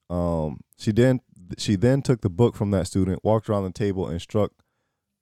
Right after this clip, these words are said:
uh, struck the g-, uh, other student. So she said, "What you, what you do to her, I'll do to you," she said repeatedly.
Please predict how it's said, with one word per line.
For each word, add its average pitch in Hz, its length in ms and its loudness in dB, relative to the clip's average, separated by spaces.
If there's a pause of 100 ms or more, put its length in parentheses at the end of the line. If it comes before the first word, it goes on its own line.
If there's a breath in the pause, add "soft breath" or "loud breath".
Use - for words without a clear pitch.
(140)
uh, 65 340 -8
struck - 320 -2
the 92 100 -4
g-, 82 180 -2
uh, 82 40 -4
other 87 360 -2
student. 80 340 -4 (1000)
So - 160 -14
she 101 120 -4
said, 92 180 2
"What 107 260 2
you, 123 200 2 (100)
what 110 200 2
you 123 60 2
do 120 160 2
to 104 120 4
her, 123 300 2
I'll 101 160 2
do 98 200 -2
to - 120 -6
you," 98 140 0
she 90 160 -6
said 87 200 -2
repeatedly. 78 600 -2